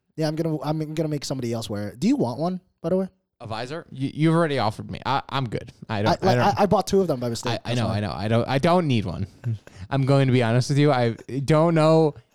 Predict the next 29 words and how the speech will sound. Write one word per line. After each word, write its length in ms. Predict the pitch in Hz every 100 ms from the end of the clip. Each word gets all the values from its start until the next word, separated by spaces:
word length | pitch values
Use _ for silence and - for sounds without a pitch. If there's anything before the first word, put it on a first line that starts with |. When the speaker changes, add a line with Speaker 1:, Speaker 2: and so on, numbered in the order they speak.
| -
Speaker 2:
any 440 | 175 202 202 202 202
situation 680 | 175 147 147 143 135 131
where 100 | 123
I'll 220 | 120 120 -
ever 360 | 143 127 135
need 200 | 123 120 107
one 140 | 101
of 140 | -
those 180 | 165 143
things. 440 | - 110 120 - -
Speaker 1:
Well, 240 | - 95 131 - _ _
don't, 180 | 175 165 _
fuck 240 | _ 226 135
you. 120 | 165
Speaker 2:
Maybe, 280 | 202 214 214
Speaker 1:
Like, 80 |
Speaker 2:
maybe, 300 | 196 208 240 190
maybe 320 | 202 226 240
in 80 | 208
an 60 |
interview. 420 | 190 196 160 120 107
Maybe 260 | 156 175
<laughs> 220 | 135 139 220
in 100 | 196
the 180 | 196
interview. 440 | 175 165 143 120 175
I'll, 180 | 175 170
Speaker 1:
In 80 |
an 100 | 185